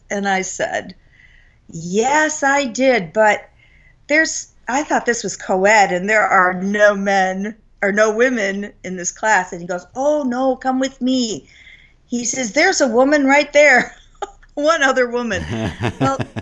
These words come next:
Speaker 1: that was quite unusual because going forward, uh,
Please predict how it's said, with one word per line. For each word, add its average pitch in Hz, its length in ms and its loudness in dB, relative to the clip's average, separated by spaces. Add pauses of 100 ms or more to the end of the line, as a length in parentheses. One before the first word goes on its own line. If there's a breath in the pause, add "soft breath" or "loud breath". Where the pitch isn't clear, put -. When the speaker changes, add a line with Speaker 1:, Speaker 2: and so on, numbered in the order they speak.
(1160)
Speaker 1:
that 277 200 2
was 262 120 -2
quite 262 320 -2
unusual 220 500 -4
because 185 380 -6
going 208 280 -4
forward, 190 580 -4 (100)
uh, 165 360 -4